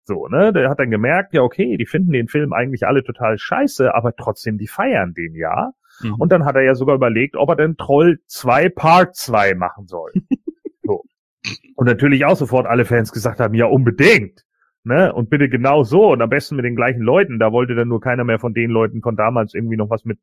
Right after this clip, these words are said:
Speaker 1: äh, äh, zu tun haben, äh, weil der eine irgendwie patentierter Zahnarzt ist und hast nicht gesehen so und, äh, <laughs> ne, sagt er ja dann irgendwie der, also der, der den Vader spielt,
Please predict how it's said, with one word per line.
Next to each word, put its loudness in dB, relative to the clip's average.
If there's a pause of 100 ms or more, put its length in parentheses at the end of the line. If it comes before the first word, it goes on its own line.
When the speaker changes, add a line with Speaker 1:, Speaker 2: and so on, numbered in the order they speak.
Speaker 1:
äh, -4 (220)
äh, -4
zu -14
tun 0
haben, -2 (380)
äh, 2
weil 2
der 0
eine 0
irgendwie 0
patentierter -2
Zahnarzt -2
ist -2
und -4
hast -6
nicht -6
gesehen -2
so 0
und, -4
äh, 0 (100)
<laughs> -8
ne, 2 (120)
sagt -2
er 4
ja 4
dann 0
irgendwie -2
der, 0
also -4
der, 0
der 0
den -4
Vader 0
spielt, -6